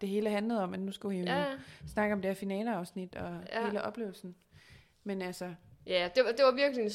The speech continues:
Speaker 2: en virkelig god oplevelse.
Speaker 1: Jamen, det var
Speaker 2: Og jeg
Speaker 1: godt.
Speaker 2: håber, vi bliver inviteret næste år. Og den, der så inviterer os,
Speaker 1: Eller
Speaker 2: kan vi
Speaker 1: næste
Speaker 2: jo
Speaker 1: sæson.
Speaker 2: Næste sæson.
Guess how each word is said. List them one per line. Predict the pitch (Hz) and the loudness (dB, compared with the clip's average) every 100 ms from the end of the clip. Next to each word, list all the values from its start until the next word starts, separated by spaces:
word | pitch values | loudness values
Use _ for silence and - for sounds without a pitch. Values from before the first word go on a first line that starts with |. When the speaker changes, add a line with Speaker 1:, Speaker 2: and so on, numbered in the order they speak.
| - - 226 | -6 -6 -4
Speaker 2:
en | 233 | 2
virkelig | 294 285 208 | 2 2 0
god | 202 | 2
oplevelse. | 131 - 151 - - - | 2 -2 -6 -6 -8 -10
Speaker 1:
Jamen, | 175 | -6
det | 208 | 0
var | 208 | 2
Speaker 2:
Og | |
jeg | 220 262 | 4 4
Speaker 1:
godt. | 262 | 4
Speaker 2:
håber, | 208 | 0
vi | 185 | -2
bliver | 180 175 | -2 -4
inviteret | 175 226 202 175 - _ | -4 -2 -2 -2 -8 _
næste | - 190 196 | -8 -8 -4
år. | 165 - - - | -4 -4 -12 -4
Og | 202 | 0
den, | 240 220 | 2 2
der | 202 | 2
så | 214 | 2
inviterer | 202 190 196 277 226 | 0 -2 -2 4 6
os, | 180 | 6
Speaker 1:
Eller | 185 | 4
Speaker 2:
kan | 202 | 8
vi | 196 | 8
Speaker 1:
næste | 220 196 | 8 6
Speaker 2:
jo | |
Speaker 1:
sæson. | 180 175 180 165 180 | 0 0 2 2 4
Speaker 2:
Næste | 220 202 | 2 2
sæson. | 208 208 196 | -4 0 0